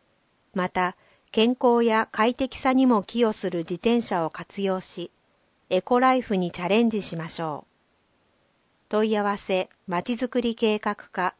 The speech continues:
電話零四二、三一四の九零零五。赤い羽共同募金運動、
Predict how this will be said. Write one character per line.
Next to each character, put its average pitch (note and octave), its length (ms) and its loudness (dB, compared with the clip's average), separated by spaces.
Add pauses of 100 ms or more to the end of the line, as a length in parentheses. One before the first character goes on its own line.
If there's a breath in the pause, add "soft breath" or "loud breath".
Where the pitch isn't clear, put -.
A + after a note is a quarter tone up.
(500)
電 G3 280 0
話 F3+ 220 -2 (160)
零 A#3 280 2
四 A#3+ 340 2
二、 E3+ 200 -6 (380)
三 B3+ 380 4
一 A3 280 -2
四 G3+ 300 0
の D#3+ 320 -6
九 A3+ 300 0
零 A3+ 240 2
零 F3+ 260 0
五。 F#3+ 420 -4 (3000)
赤 B3 320 6
い C#4 80 4
羽 B3 360 2
共 B3 260 4
同 B3+ 220 6
募 A#3 140 2
金 B3 360 4
運 A#3+ 260 6
動、 E3+ 400 -2